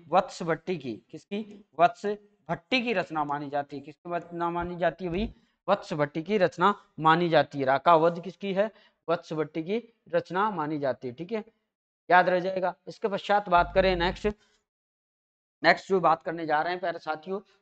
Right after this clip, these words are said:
वो किसकी, अमरकोश, ये कहा जाता है अमर सिंह की है, ये संस्कृत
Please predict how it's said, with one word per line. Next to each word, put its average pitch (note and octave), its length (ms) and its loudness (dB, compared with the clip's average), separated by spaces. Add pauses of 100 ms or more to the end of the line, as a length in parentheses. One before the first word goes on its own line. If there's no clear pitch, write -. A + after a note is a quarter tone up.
वो F#3+ 100 -4
किसकी, G#3 420 -8 (260)
अमरकोश, G#3 680 0 (100)
ये G#3 220 0 (560)
कहा F#3 160 8
जाता G#3 280 0
है A3 160 -2
अमर F#3 240 0
सिंह A3+ 260 -10
की G3+ 160 -4
है, G3+ 120 0 (300)
ये G3 180 -4
संस्कृत F#3+ 480 -12